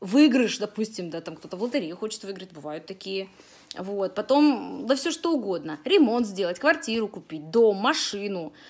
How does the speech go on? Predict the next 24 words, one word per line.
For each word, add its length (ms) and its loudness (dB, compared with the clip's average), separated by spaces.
А, 680 -6
всё 180 -2
что 200 0
угодно. 340 -4
Поэтому 260 2
в 60 -6
каждом 260 2
желании 340 2
есть 200 -2
свои 160 -2
нюансы. 520 -4
Вот 180 6
как 140 0
раз 260 4
я 120 4
им 60 2
рассказываю, 640 -2
это 80 -12
первый 380 -8
эфир, 320 -10
они 200 2
мне 100 -2
присылают, 840 -8
я 360 4